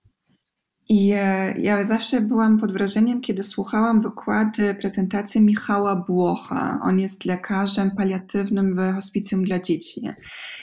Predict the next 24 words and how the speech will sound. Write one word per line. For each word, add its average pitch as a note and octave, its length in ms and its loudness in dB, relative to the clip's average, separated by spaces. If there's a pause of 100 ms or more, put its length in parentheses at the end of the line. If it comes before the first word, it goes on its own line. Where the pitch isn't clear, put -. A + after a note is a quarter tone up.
(120)
I - 140 0
on A3 180 4
na C4 100 8
swoich A#3+ 360 0
wykładach A3+ 360 0
często B3+ 360 0
pokazuje G#3+ 480 0
taką G#3+ 280 -2
statystykę, G#3 1000 -2 (100)
że - 140 -4
osoby, B3 580 0
które G#3+ 280 -4
są A3+ 480 0
pod G3 220 -4
opieką G#3 680 -4 (340)
paliatywną, G#3 1300 2 (380)
w - 40 -10
sensie G3+ 320 0
nie A#3+ 380 4 (500)
pod G#3+ 180 -2
opieką A3 440 -2
medycyny, G#3+ 560 2
która G3+ 340 -2 (140)
próbuje A3+ 720 2